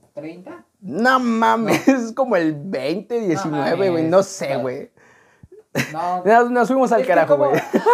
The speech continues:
Speaker 1: algo, es que estoy drogado. <laughs> Ya les explicamos. No, no estoy drogado, güey, no estoy drogado. Tomé un jugo de manzana.
Speaker 2: Jugo de manzana.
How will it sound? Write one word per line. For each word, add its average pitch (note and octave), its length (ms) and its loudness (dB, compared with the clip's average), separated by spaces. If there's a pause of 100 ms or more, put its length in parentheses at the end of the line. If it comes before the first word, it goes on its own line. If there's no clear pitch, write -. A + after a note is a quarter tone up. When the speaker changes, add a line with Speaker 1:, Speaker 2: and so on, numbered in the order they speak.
Speaker 1:
algo, C4 500 0 (240)
es G3+ 240 -12
que C4 100 -20
estoy B3+ 200 -20
drogado. A3+ 520 -6
<laughs> - 40 -4 (1700)
Ya - 200 -16
les C3 180 -14
explicamos. C#3+ 420 -8 (460)
No, C4 120 2
no - 80 -4
estoy - 260 -6
drogado, D#3 260 -8
güey, D3 120 0 (120)
no - 100 -14
estoy F4+ 200 -10
drogado. F3+ 220 -10 (520)
Tomé C#3 140 -20
un D#3 100 -18
jugo F3 220 -10
de D#3+ 100 -10
manzana. B2+ 280 -12
Speaker 2:
Jugo D#3+ 180 4
de F#3+ 80 4
manzana. D3+ 540 0